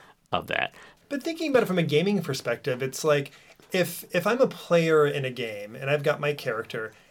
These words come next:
Speaker 2: and my character is knocked out in a dark hall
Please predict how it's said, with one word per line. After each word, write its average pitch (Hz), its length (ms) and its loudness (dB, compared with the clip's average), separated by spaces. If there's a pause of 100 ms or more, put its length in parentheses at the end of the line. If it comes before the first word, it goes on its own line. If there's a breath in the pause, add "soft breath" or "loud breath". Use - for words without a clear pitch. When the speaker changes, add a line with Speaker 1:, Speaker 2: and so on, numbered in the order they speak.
(180 soft breath)
Speaker 2:
and 156 160 0
my 180 140 2
character 185 460 -2
is 143 360 -2
knocked 143 440 0
out 147 220 4
in 135 100 -4
a 127 60 -4
dark 120 280 -2
hall 135 520 0